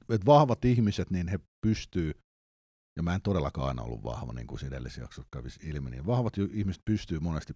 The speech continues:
piilottaa myöskin itseltään, niin kuin, tai vahvatahtoiset ihmiset pystyy piilottaa itseltään, niin kuin,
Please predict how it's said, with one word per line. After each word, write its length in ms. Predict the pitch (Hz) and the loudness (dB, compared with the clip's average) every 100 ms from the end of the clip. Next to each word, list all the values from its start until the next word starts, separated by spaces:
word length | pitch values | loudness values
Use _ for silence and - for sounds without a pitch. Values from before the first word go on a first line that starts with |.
| - | -4
piilottaa 420 | 82 76 - 69 | -4 -4 -6 -6
myöskin 340 | 76 - 80 | -6 -4 -2
itseltään, 540 | 85 - 62 - 53 57 | -2 -4 -10 -10 -14 -12
niin 180 | 60 - | -16 -14
kuin, 200 | 58 55 | -16 -12
tai 140 | - | -10
vahvatahtoiset 680 | 65 67 - 78 - - - | -6 -6 -2 -4 -4 -8 -10
ihmiset 280 | 69 64 - | -10 -10 -10
pystyy 320 | - 80 - 64 | -8 -6 -8 -10
piilottaa 460 | 76 64 - 62 | -8 -10 -8 -8
itseltään, 480 | 69 - 64 - 58 | -8 -8 -10 -10 -12
niin 120 | 57 | -14
kuin, 140 | - | -14